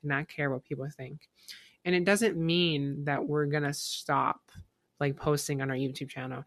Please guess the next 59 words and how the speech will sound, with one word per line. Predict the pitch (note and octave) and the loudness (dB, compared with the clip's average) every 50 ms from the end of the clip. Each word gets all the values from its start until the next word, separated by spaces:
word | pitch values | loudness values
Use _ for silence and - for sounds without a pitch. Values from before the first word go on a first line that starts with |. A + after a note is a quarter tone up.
| - - - _ - | -14 -20 -10 _ 0
Doesn't | E3+ D#3+ F3 E3+ | 2 2 4 4
mean | E3+ E3 D#3 | 4 4 4
we're | D3+ D3 | 4 4
never | D3 D3 D3 D3+ | 4 4 4 4
gonna | D3+ D3 C#3+ | 4 2 2
post | C#3+ - D3 C#3+ - | 2 0 0 0 0
another | - C#3+ C#3 C3+ C3+ | 0 0 0 0 0
video | C3+ C#3+ C#3 C#3 C3 B2 A#2 | 0 0 0 0 0 -2 -4
again. | B2+ B2+ C#3 - D3+ C#3+ C#3 B2 B2 C3 D3 - _ _ _ _ _ _ - | -4 -6 -6 -6 -4 -4 -4 -4 -6 -8 -10 -12 _ _ _ _ _ _ 0
But | D3+ C#3+ C3+ - | 2 2 2 2
I | - D3 | 0 0
think | D3 E3+ E3 D#3 | 0 0 2 4
our | D#3+ D3+ | 2 2
priorities | - - - D3 C#3 C#3 C#3+ D#3 D#3+ D#3 D#3 D3+ D3 | 0 0 0 0 2 2 2 2 2 2 2 0 0
are | C#3+ C3+ | -2 -2
different | C3+ - D3+ D#3+ - - D#3+ C#3 - | -2 0 -2 -2 -2 -2 -4 -4 -4
now | B2+ B2+ B2+ C3 C3 C3+ C#3+ | -6 -6 -6 -6 -6 -8 -8
because | - C#3+ - - D#3+ D#3 C3+ | -8 -8 -6 -2 -2 -2 0
of | D3 C3+ | -2 -2
this | B2+ B2+ B2+ - | -4 -4 -6 -6
show. | - - D#3+ C#3 B2+ A#2 D#3 F#3+ - _ _ _ _ _ _ - | -4 -4 -4 -4 -4 -6 -12 -16 -20 _ _ _ _ _ _ -6
I | C#3 C#3+ | -6 -4
think | C#3 D#3+ D#3+ D3+ D3 C#3+ | -2 -2 -2 -2 -2 0
we | C#3+ C#3+ C#3+ C#3 | 0 0 2 0
want | C3+ C3 C3 C#3+ C#3+ D3+ D3+ D3+ - - | 0 -2 0 0 2 2 0 -2 -4 -8
to | - D#3 | -10 -8
continue | D3 D#3 D3+ C#3+ - D#3 C#3+ C#3+ C#3 C#3 C3 C3 C3+ D3 - _ _ _ _ | -4 -4 -4 -4 -4 -4 -2 -2 -2 -2 -4 -4 -6 -10 -14 _ _ _ _
putting | - E3 D3+ D#3 D3 | -4 -2 0 0 0
as | C#3+ D3 | -2 -2
much | D3 C#3 C#3 - - | -2 -4 -4 -4 -8
time | - - - C#3+ C#3+ | -6 -4 -2 -2 -2
and | C3+ C3+ | -2 -4
effort | C#3+ C#3+ - D3+ C#3 D3+ - - - - - _ | -6 -4 -4 -4 -4 -4 -6 -14 -20 -20 -12 _
as | - C#3+ C#3+ | -6 -2 -2
we | D3 C#3+ | -2 -2
can | C#3+ - D#3+ D3 C#3+ | -2 -4 -4 -4 -4
to | C#3+ - | -4 -6
help | D3 - - E3+ F3 F3 | -6 -4 -2 -2 -2 -2
the | - D#3 | -2 -4
show | D3+ - C#3 C3+ | -2 -2 -4 -6
grow, | C3+ - - B2+ - - D#3 - _ - _ _ | -6 -6 -8 -10 -10 -10 -12 -16 _ -20 _ _
because | - D#3+ D#3+ D#3+ | -4 0 0 2
we | E3 D#3+ D#3+ | 2 2 4
are | D#3+ D#3+ F3 F#3 | 4 4 4 4
so | F3+ - - D#3 C#3 | 2 0 0 0 0
new. | C3+ C3+ B2 B2+ C3 | 0 -2 -2 -4 -4
We | B2+ C3 C3+ C3+ | -2 -2 -2 -2
are | D3 D3+ D#3 D#3+ D#3+ D#3 D3+ - _ _ _ _ | 0 2 2 2 2 0 -2 -4 _ _ _ _
spending | - - - D#3 D3+ D3+ D3 | -8 -4 0 0 2 2 0
a | C#3+ | 0
lot | C#3 C#3 C#3+ | 0 0 0
of | C#3+ C#3+ C#3+ | 0 -2 -4
time | - - C#3+ C#3+ C#3 | -4 -4 -2 -2 -2
trying | C#3 - - C#3 C#3 C#3 C#3 | -4 -4 -4 -4 -2 -4 -4
to | - C#3+ | -6 -6
do | C#3 C#3+ C#3+ | -4 -2 -2
what | C3+ C#3 | 0 0
we | C#3 C#3 C#3+ | -2 -2 -4
can | C#3+ - D3+ C#3 C3 C3 C3+ D3 | -4 -6 -6 -6 -6 -6 -8 -10